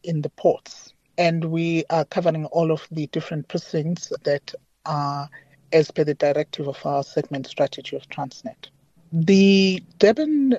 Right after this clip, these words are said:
Container Terminal Pier two transaction is the first that, of its size, that has met the challenges that it did meet. It is not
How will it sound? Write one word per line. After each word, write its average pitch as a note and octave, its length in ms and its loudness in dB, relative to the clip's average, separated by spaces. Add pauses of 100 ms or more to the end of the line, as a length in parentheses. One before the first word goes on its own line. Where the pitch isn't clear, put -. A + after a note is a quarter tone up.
Container F#3 400 0
Terminal E3+ 500 0
Pier E3 300 -2 (120)
two E3+ 340 -2
transaction D#3 540 -4
is D#3+ 140 -4
the E3 80 -10
first - 720 -2
that, D#3+ 360 2 (220)
of G3+ 240 4
its - 180 -2
size, D#3+ 640 -2 (640)
that D#3+ 500 2 (180)
has D#3+ 300 2 (120)
met E3+ 380 4
the E3+ 140 -2
challenges D3+ 640 0
that - 360 0 (220)
it D3 180 -4
did D3 200 -4
meet. C3 480 -8 (340)
It F3+ 180 -2
is E3+ 220 0
not F3+ 560 2